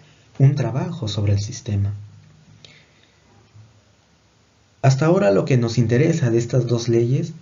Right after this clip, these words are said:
es que no nos dicen cómo se pueden construir motores eficientes. Lo único que nos dicen es que cierto tipo de eficiencias deseables son imposibles. Ahora,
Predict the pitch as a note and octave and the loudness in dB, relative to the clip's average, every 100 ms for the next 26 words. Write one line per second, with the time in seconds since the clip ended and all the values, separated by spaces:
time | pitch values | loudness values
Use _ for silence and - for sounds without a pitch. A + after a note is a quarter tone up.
0 | - F3 E3 D#3 D#3+ E3 E3 E3+ E3+ A#2 | -6 -6 0 2 2 2 2 0 0 -2
1 | A2 G#2+ E3 E3+ C3+ - G#2 A#2+ A#2+ A#2+ | -2 0 2 4 2 0 -2 0 2 2
2 | A#2 A2+ G2+ G2+ B2 E3+ B2 G#2+ G#2 A2 | 0 -2 -4 0 2 2 2 -2 0 -2
3 | A2 G#2+ - - E3+ F3+ B2+ G#2+ - - | -2 -4 -6 -6 -4 -4 -4 -6 -10 -20
4 | - - _ _ - - - _ _ C3 | -20 -20 _ _ -20 -20 -20 _ _ 2
5 | C3 D3+ D#3 D3+ B2+ A2+ A2 E3 E3 A#2 | 4 4 0 -2 -2 -4 -4 -6 -4 -2
6 | A2+ A#2+ - A2+ - D#3+ D#3+ B2+ - C3 | -2 -4 -4 -8 -2 -2 -2 -6 -4 -4
7 | C3+ A#2 G#2 A2 - C#3+ C#3 C3 A2 G#2+ | 0 -2 -2 -6 -6 -2 -2 -2 -4 -6
8 | G2+ C#3 C#3 E3+ - - - - _ - | -4 -2 -2 -4 -10 -18 -20 -20 _ -20
9 | - A2 A2 G#2+ G2+ G2 G#2 G2+ F#2 - | -6 -2 0 0 -2 -6 -4 -6 -6 -12
10 | - _ _ _ _ - - - _ _ | -18 _ _ _ _ -20 -20 -20 _ _
11 | _ _ _ _ _ _ _ _ _ - | _ _ _ _ _ _ _ _ _ -20
12 | _ _ - A#2 A2 G2 | _ _ -4 2 2 2